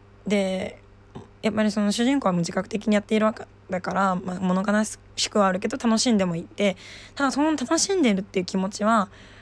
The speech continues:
本当は叫び出したいほど寂しいし苦しい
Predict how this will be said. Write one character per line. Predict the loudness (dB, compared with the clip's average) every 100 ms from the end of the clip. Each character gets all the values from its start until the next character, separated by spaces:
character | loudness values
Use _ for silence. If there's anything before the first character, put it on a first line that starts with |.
| -20 -20
本 | -8 -2 -2
当 | 0
は | 0
叫 | -2 -8 -6 -4 -2
び |
出 | -2
し | -2
た | 0
い |
ほ | 2
ど | 2 0 -4 -16 -20 -20 -10
寂 | 0 2 2
し | 2 0
い |
し | 0
苦 | -2 0
し | 2 2 4 4
い | 4